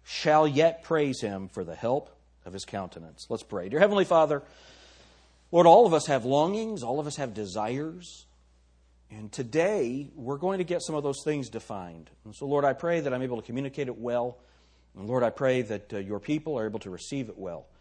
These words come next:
Lord, help us to leave here with a better understanding of who we are and who you are.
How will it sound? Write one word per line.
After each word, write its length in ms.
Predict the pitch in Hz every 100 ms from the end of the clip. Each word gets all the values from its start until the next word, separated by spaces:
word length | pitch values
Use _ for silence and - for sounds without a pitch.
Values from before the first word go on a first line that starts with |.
| _ _ _ _ -
Lord, 160 | 110
help 220 | 123 135 143
us 120 | 127
to 100 | 123
leave 280 | 120 135 -
here 120 | 120
with 140 | 104
a 60 | 101
better 260 | 110 123 127
understanding 560 | 117 113 131 123 113
of 100 | 101
who 140 | - 127
we 240 | 120 113
are 240 | 101 95
and 100 | 95
who 100 | 101
you 280 | 107 107 98
are. 180 | 80